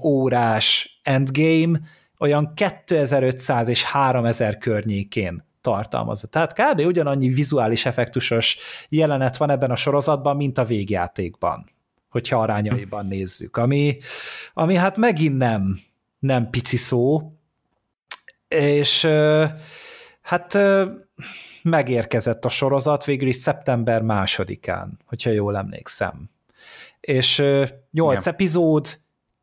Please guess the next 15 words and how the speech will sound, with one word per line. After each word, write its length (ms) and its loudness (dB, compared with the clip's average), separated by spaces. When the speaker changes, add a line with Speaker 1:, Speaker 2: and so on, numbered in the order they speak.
Speaker 1:
kettő 460 0
darabot 480 0
raktak 460 -4
ki 160 -2
az 160 0
elején, 420 2
hogy 340 0
úgy 140 0
gondolták, 600 -2
hogy 160 -10
hát 240 0
talán 280 0
annyi 240 0
elég 300 0
lesz, 360 0